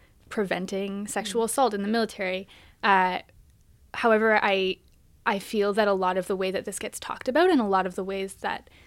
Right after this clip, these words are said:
Speaker 1: sexual assault policies are implemented in the Canadian Forces are serving to strengthen the Canadian Forces and to
Speaker 2: Mm-hmm.
Speaker 1: provide it with more,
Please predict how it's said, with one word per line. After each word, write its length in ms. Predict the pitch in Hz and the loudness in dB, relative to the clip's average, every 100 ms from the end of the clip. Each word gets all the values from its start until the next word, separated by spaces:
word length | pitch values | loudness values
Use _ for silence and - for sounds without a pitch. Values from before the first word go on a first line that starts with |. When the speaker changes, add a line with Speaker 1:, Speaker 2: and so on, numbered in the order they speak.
| _ | _
Speaker 1:
sexual 300 | - 196 220 | -2 0 0
assault 220 | 202 202 | -2 -2
policies 320 | 202 190 208 190 | -2 -6 -4 -6
are 100 | - | -6
implemented 520 | 208 208 233 240 240 | -8 -6 -4 -4 -4
in 120 | 240 | -6
the 80 | 233 | -6
Canadian 340 | 226 233 233 | -4 -4 -2
Forces 560 | 233 233 233 262 254 - - - - | -2 -4 0 0 0 -2 -16 -20 -4
are 80 | 214 | -2
serving 320 | 196 214 202 | 2 2 0
to 100 | 190 | -4
strengthen 500 | - - 180 202 196 | -6 -4 -4 -6 -12
the 80 | 180 | -12
Canadian 340 | - 277 254 226 | -12 -12 -10 -12
Forces 340 | - - 220 | -12 -12 -8
and 140 | 226 | -8
to 120 | 202 226 | -6 -8
Speaker 2:
Mm-hmm. 80 | |
Speaker 1:
provide 260 | 196 202 196 | -6 -4 -2
it 100 | 202 | -2
with 160 | 214 - | -6 -6
more, 580 | 208 208 208 208 208 | -6 -4 -4 -4 -4